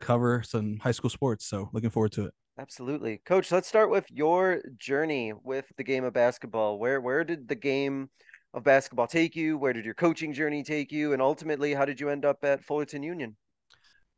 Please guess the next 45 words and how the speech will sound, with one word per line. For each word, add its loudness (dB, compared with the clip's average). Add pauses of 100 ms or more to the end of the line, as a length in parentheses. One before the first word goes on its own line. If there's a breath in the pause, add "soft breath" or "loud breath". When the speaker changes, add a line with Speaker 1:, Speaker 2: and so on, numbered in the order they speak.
Speaker 1:
Well, 2 (160)
um, 4
basketball 4
took -2
me 2
to, -2 (260)
uh, 0
took, -4 (300)
took 0
me 6
in 8
at 2
eight -4
years 0
old. 4
Start-, 0
Speaker 2:
<laughs> -20
Speaker 1:
started -2
playing, 6
loved 6
the 4
game. 2
That 0
was 2
my 2
first -2
love 2
ever 0
since. 0 (520 soft breath)
Um, 8
played 2
through 2
high 4
school, 0
played 0
at -2
Saint 0
Paul 4
High 2
School -4
in 0
Santa 0
Fe -2
Springs, 2
California. 2